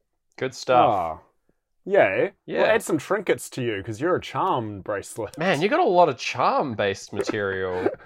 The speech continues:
Speaker 1: I was
Speaker 2: <laughs> Um,
Speaker 1: certain
Speaker 2: I've
Speaker 1: earlier that you were gonna say Lynx Africa as well, by the way.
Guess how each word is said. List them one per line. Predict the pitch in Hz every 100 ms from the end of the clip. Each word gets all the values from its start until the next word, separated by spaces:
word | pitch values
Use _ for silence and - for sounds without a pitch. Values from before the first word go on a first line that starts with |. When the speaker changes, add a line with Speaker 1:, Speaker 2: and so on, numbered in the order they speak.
| - _ -
Speaker 1:
I | 190
was | 240 -
Speaker 2:
<laughs> | -
Um, | 156 165 143
Speaker 1:
certain |
Speaker 2:
I've | 151
Speaker 1:
earlier | 117 107 101
that | 95 101
you | 101
were | 104
gonna | 101 101
say | 101 107 98
Lynx | 95 95 92 -
Africa | 98 98 92 - 85 85
as | 92
well, | 92 87
by | 85 82
the | 82
way. | 82 82